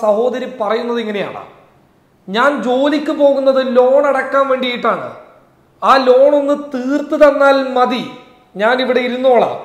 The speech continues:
എൻ്റെ കുട്ടികൾക്ക് ഭക്ഷണം എത്തിച്ചാൽ മതി, ഞാൻ ഇവിടെ തന്നെ ഇരുന്നോളാം" എന്ന് അടി കൊണ്ടതിന് ശേഷവും ആ സഹോദരി വിളിച്ചു പറയുകയാണ്.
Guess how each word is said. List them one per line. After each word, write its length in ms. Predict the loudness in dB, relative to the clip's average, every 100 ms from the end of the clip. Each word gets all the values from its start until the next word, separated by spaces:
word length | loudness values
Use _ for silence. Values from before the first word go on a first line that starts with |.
| -16 -20 _ _ -6
എൻ്റെ 160 | -4
കുട്ടികൾക്ക് 600 | -2 -4 -2 2 2 0
ഭക്ഷണം 540 | 0 0 -2 -2 0 0
എത്തിച്ചാൽ 480 | -2 -2 2 2
മതി, 260 | 0 -4 -6 -12 -18 -20 _ -6
ഞാൻ 320 | 0 2 2 0
ഇവിടെ 200 | 0 2 2 0
തന്നെ 180 | -2 -2
ഇരുന്നോളാം" 680 | -2 -4 0 2 2 2 -2
എന്ന് 240 | -2 -2 -2 -8 -16 -10 -4
അടി 260 | -2 -2
കൊണ്ടതിന് 680 | -4 -4 -4 -4 -2 -2 -2 -4
ശേഷവും 640 | -2 0 0 0 -2 0 -4 -6 -4
ആ 100 | -4
സഹോദരി 440 | -2 -2 -2 -4
വിളിച്ചു 240 | -8 -8
പറയുകയാണ്. 460 | -10 -10 -12 -18